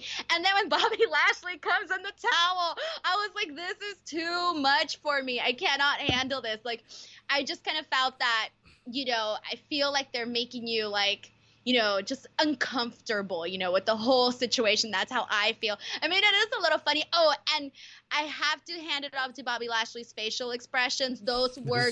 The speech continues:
Speaker 1: gold. When he lifts up the towel and he makes, like, this face, I was like, "Stop it. Somebody clip that out, make that a gif, whatever.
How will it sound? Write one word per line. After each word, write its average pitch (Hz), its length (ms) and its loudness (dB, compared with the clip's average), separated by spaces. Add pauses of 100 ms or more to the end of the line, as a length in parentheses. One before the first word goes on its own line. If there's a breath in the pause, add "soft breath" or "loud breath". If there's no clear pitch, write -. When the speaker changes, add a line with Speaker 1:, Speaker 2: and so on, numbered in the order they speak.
(120)
Speaker 1:
gold. 240 280 4
When 285 120 0
he 320 100 0
lifts 269 240 -2
up 349 140 0
the 269 100 0
towel 269 300 2
and 285 100 0
he 359 80 -2
makes, 302 260 -2
like, 302 220 -4
this 311 220 -10
face, 285 420 2
I 311 180 6
was 302 100 -4
like, 311 200 0 (220 loud breath)
"Stop 339 500 0
it. 349 100 -8
Somebody 294 300 -6
clip 302 340 -2
that 302 280 0
out, 262 320 0
make 247 200 -6
that 269 140 0
a 262 40 -4
gif, 240 440 0
whatever. 240 580 -2